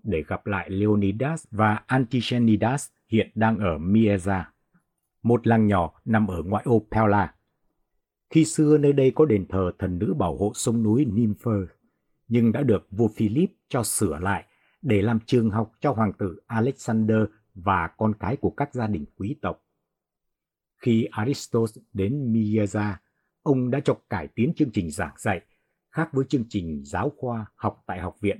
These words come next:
Plato. Việc này một phần là để thể hiện sự bất mãn của ông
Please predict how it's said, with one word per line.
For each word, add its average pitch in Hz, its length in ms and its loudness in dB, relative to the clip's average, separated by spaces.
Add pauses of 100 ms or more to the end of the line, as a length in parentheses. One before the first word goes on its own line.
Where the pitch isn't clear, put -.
(100)
Plato. 104 320 -2 (1000)
Việc 117 200 -2
này 123 160 0
một 113 220 0
phần 104 320 -2
là 104 160 -2
để 90 220 -2
thể 95 120 -2
hiện 98 280 0
sự - 280 -8
bất 170 280 -2
mãn 113 220 -2
của 85 180 0
ông 110 240 2